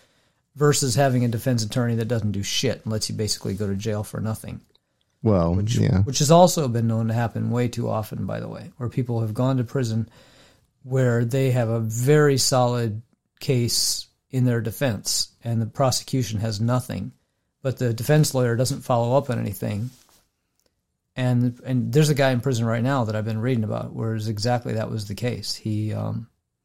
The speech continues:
Speaker 1: he had an alibi. He had a good alibi. Uh, he was badly injured and couldn't run at the time that he was supposedly shot somebody and ran away.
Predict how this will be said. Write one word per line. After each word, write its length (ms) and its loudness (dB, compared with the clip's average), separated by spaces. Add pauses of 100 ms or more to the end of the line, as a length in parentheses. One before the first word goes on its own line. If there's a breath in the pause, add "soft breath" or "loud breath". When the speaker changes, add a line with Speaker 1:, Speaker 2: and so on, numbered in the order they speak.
(580)
Speaker 1:
he 100 -2
had 160 2
an 100 0
alibi. 680 2 (100)
He 160 -4
had 140 2
a 40 -2
good 300 0
alibi. 500 -4 (800)
Uh, 240 -4
he 260 2
was 420 -2 (540)
badly 560 2
injured 380 2
and 260 -2
couldn't 380 0
run 420 2
at 120 -6
the 60 -4
time 640 -2
that 320 -8
he 200 -2
was 180 -2
supposedly 580 -2
shot 240 -2
somebody 400 -2
and 120 -4
ran 180 -2
away. 340 -4